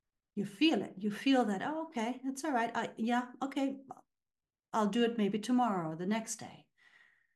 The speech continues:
Because today this is coming up, and so now I'm tending to this."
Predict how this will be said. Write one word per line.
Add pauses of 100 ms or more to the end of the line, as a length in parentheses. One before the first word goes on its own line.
(640)
Because
today
this
is
coming
up,
and
so
now
I'm
tending
to
this."